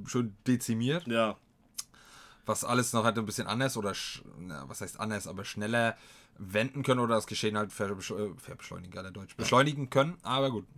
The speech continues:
Speaker 1: sei's drum. Naja, und kurz danach hat da, glaub ich, Azog gesagt, so, wir machen jetzt Party. Hat da oben, war der überhaupt schon da oder kam erst, kam erst die Firma oder hat er da oben schon,
Speaker 2: Nee, nee, äh,
Speaker 1: nee, hat er oben so, ah, hier, ihr wisst gar nicht mehr, ne, oder das war, war ja vorher schon, glaub ich, irgendwann mal, was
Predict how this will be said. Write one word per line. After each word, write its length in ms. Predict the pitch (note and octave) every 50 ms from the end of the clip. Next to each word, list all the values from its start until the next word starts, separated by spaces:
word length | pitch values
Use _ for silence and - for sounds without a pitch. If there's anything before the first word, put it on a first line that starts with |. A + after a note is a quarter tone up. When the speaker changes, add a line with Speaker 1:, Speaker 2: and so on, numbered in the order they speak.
| - -
Speaker 1:
sei's 320 | G2+ G2 G#2+ A#2 C3 -
drum. 220 | - C#3+ D#3 E3+ E3 - - - - - -
Naja, 180 | G#3 A3+ G3+ C#3+
und 160 | A#2+ A2+ A2
kurz 260 | - - C#3+ C3+ -
danach 520 | - B2+ A#2+ B2+ C#3+ E3 F#3 G3+ - - - - - - - - - _
hat 160 | - C3+ C3+
da, 120 | C#3+ C#3
glaub 260 | B2+ - C#3 C#3 C3 B2
ich, 100 | B2+ C#3
Azog 240 | C#3 - - C3+
gesagt, 260 | A#2+ B2 B2 B2+ A#2+ C3+
so, 180 | C#3+ C#3+ C3+
wir 80 | C3+ B2+
machen 240 | B2+ B2 A2+ B2+ B2
jetzt 160 | A2 - -
Party. 400 | - C#3+ C#3+ D#3+ E3 F#3 G3 - _ _ _ _ _ _ - -
Hat 180 | A2 A#2 G#2+
da 80 | A#2+ A#2+
oben, 380 | G#2+ B2 B2 A#2+ B2 B2 - -
war 280 | - G#2 - - - C#3+
der 120 | F3 F3+
überhaupt 240 | F#3 G3+ G3+ - -
schon 140 | G3 F#3+ E3+ - _ _ _ -
da 200 | F#3 F#3+ G#3+ G#3
oder 100 | F#3 E3+
kam 180 | - - B2
erst, 220 | - A#2 B2 B2 -
kam 140 | - B2+ B2
erst 180 | C3 D#3 E3
die 60 | A#3
Firma 180 | A3 B3 A#3 A3+
oder 100 | G#3 E3+
hat 120 | E3 -
er 120 | C#3 C#3 C#3+
da 120 | C#3+ C#3+
oben 200 | C#3+ C#3 C3 B2+
schon, 220 | - - C#3 C3+ C3
Speaker 2:
Nee, 80 | D3+
nee, 120 | D3+ E3+ D3+
äh, 160 | A#2+ A2 B2
Speaker 1:
nee, 100 | C#3+ E3 D#3
hat 120 | D#3 D#3+
er 180 | D#3 D#3 E3 D#3+
oben 240 | E3 F3 F#3 F3+
so, 220 | D#3+ F3 F#3 F3 -
ah, 180 | C3 C3 C3+
hier, 300 | C#3 C3 D#3+ E3 D3 B2+
ihr 180 | A#2+ A#2+ B2 A#2+
wisst 220 | C3 C#3+ - -
gar 180 | - D3 D3 D3+
nicht 140 | D3+ C#3+ C#3+
mehr, 260 | D3+ D3+ D3+ D3 D3
ne, 180 | C#3+ D3+ D#3 D3
oder 120 | C3+ A2+
das 120 | G#2+ - A#2+
war, 200 | A#2 G#2 G#2+ F#2
war 80 | G#2+ G#2+
ja 60 | G2
vorher 240 | - - A2 A#2 A#2
schon, 140 | - A#2 G2
glaub 100 | G2 F#2+
ich, 80 | G#2+
irgendwann 240 | G#2 A2 G2+ G#2 G#2
mal, 240 | G#2 G#2 G2+ G2 F#2+
was 80 | G#2